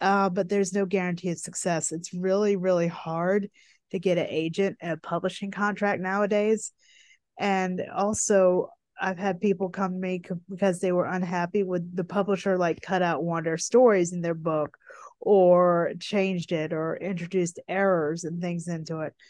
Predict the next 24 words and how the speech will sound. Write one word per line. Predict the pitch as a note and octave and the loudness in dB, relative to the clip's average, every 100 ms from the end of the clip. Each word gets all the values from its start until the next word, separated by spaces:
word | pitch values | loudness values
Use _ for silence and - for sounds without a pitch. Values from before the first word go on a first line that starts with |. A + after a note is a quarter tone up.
| - _ | -20 _
But | A#3 G#3+ | 4 6
with | A3 | 6
self-publishing, | A#3 A3 A3 A3+ G3+ G3 F#3+ G3 | 4 2 2 4 4 2 -2 -4
you | G3 | -2
do | F3 G3+ G#3 | 0 4 4
have | G3+ F3+ | 4 0
to | F3+ | -2
make | F3 F3 | -4 -2
investments | E3+ E3+ F3 E3+ E3+ D#3 | -2 0 0 0 -8 -4
up | C3+ - - | -6 -6 -4
front. | F3+ F3+ A3 - _ _ _ - | -2 -2 -4 -8 _ _ _ -6
And | G3+ | 2
I | F#3+ F3 | 4 4
think | G3+ F#3 | 0 0
that's | F3+ F3 - | 2 0 0
what | F3+ D#3 | -6 -6
stops | - F#3 D#3+ - | -2 0 0 -2
some | F3+ | -6
people, | F3 F3+ D#3+ | -2 -2 -2
'cause | D#3 E3+ | -6 -4
you | F3+ | -4
need | E3+ F3+ | -2 -2
to | F3 | -2
have, | E3+ D#3+ D#3+ | -2 -2 -4